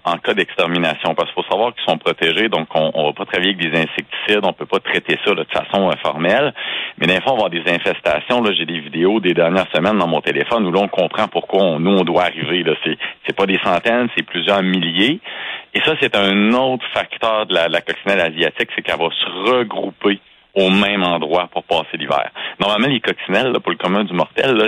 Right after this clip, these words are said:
ils vont aller à la base des arbres. C'est là qu'ils vont, euh, hiberner, dans le fond. Mais la coccinelle asiatique,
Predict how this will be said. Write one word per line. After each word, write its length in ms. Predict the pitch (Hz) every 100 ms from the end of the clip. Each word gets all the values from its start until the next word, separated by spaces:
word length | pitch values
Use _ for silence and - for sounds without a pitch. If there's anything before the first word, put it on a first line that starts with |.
| 101
ils 80 | 85
vont 80 |
aller 160 | 82 95
à 80 | 107
la 140 | 73
base 340 | 73 92 113 85
des 160 | 80 78
arbres. 300 | 78 85 98 -
C'est 80 | 78
là 100 | 98
qu'ils 160 | -
vont, 220 | 76 80 76
euh, 40 | - - - -
hiberner, 420 | 87 87 80 82
dans 120 | 80 71
le 60 |
fond. 160 | - - - - - -
Mais 180 | 80 101
la 100 | 90
coccinelle 460 | 87 80 101 101 76
asiatique, 460 | 73 73 147 160